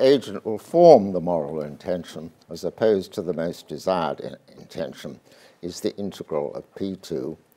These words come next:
for all possible values of P and Q. Okay, I hope you've got the model, if not the details.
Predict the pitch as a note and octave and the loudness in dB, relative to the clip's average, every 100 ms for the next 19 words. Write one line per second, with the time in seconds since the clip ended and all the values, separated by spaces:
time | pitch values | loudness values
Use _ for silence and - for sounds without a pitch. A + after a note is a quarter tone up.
0 | _ - D#2 D#2+ - D#2 - C#2+ B1+ C2 | _ -6 -6 -6 -6 -6 -6 -10 -10 -6
1 | B1 A#1+ A#1 A1+ - - - - - - | -6 -6 -12 -16 -20 -20 -18 -16 -18 -18
2 | - - - - - - - - B2 D#2+ | -16 -14 -16 -18 -18 -18 -20 -2 0 0
3 | - _ _ _ - - _ _ - _ | -6 _ _ _ -20 -20 _ _ -20 _
4 | _ _ _ - _ _ _ _ _ _ | _ _ _ -20 _ _ _ _ _ _
5 | _ _ _ _ _ _ _ F#2+ G#2+ - | _ _ _ _ _ _ _ -6 -6 -4
6 | C2 G1+ - _ _ - _ _ _ - | -8 -8 -14 _ _ -20 _ _ _ -20
7 | G2+ A#2 - F#2+ G#2 G2+ - F#2 G#2+ G2+ | -14 -12 -10 -8 -2 -2 -2 -4 -2 0
8 | G#2 A2 G2+ A2+ G2+ G2+ G2 A2+ A#2 - | 0 0 -2 -6 -6 -8 -6 -4 -4 -4
9 | C#2+ C2+ A#1+ - | -6 -6 -8 -14